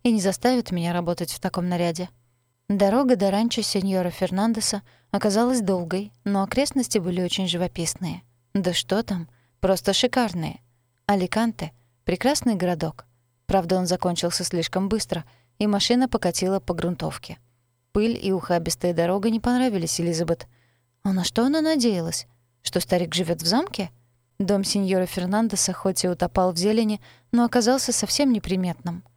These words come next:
Среди деревьев самого здания практически не было видно. А что ещё старику надо? Наверняка держит две дюжины кур и столько же свиней. И корову, молоко от которой продаёт соседям.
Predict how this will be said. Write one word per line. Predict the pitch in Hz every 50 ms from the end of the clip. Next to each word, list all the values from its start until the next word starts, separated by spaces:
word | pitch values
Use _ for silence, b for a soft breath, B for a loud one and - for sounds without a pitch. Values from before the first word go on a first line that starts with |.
| _ _ _ -
Среди | - - 220 233 190 196 214
деревьев | 180 185 196 202 214 220 233 262 247
самого | - - 240 208 196 196 175 185
здания | 185 175 160 190 196 208 220 233 226
практически | - - 185 180 - - 254 247 - 254 233 - -
не | 202 196 180 180
было | 180 170 185 190
видно. | 185 165 180 170 156 170 180 - _ _ _ _ _ _ _ _ _ _ -
А | 185
что | 180 - - -
ещё | 185 180 170 - - 175
старику | - - 196 165 175 - - 185
надо? | 185 180 175 165 185 180 - _ _ _ _ _ _ _ -
Наверняка | 262 254 247 247 269 294 277 - 311
держит | 240 190 202 190 180 175 170 - 185
две | 185 185 185 190 196
дюжины | 160 180 180 170 170 175 175 170
кур | - - 190 208 - b b b b b
и | 214 208
столько | - - 214 175 165 - 185
же | 170 175
свиней. | 175 - - 185 185 185 175 170 175 - _ _ _ _ _ _ -
И | 226
корову, | - - 302 247 214 202 196 190 202 196 - _ _ _ -
молоко | 208 202 185 190 190 - 175 175
от | 170 -
которой | - - 165 - 190 196 220 226
продаёт | - - 214 185 190 190 185 175 170
соседям. | - - 190 - - 180 175 160 175 175 175